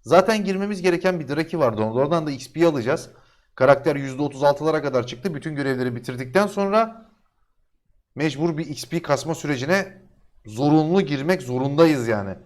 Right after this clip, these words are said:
Şimdi şu perimizi alıp Draki'yi halledelim. Bu serverda gördüğüm kadarıyla Weapon Breaker artı bir, yani sekiz M, dokuz M civarında. Ben şimdi size premiumsuz Weapon Breaker Draki'den nasıl alınır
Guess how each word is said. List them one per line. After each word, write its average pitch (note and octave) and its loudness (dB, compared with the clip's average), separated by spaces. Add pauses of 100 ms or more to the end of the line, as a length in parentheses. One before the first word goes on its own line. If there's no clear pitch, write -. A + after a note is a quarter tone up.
(1300)
Şimdi E3 -2
şu D#3+ -6
perimizi F3+ 6
alıp A3 4
Draki'yi D3+ 0
halledelim. G2+ -2 (520)
Bu C3 -10
serverda E3+ 0
gördüğüm C3+ -2
kadarıyla B2+ 0
Weapon E3+ 0
Breaker A#2+ -2
artı C3+ 0
bir, F#3 -6 (380)
yani C3+ 0 (460)
sekiz C3+ -4
M, F3 4
dokuz D3 -4
M C#3+ -2
civarında. G#2 -2
Ben F3 4
şimdi F#3 -6
size A#2+ -6
premiumsuz F#3 -2
Weapon D#3+ -4
Breaker E3 -2
Draki'den C#3+ -2
nasıl F3+ 0
alınır E3+ -2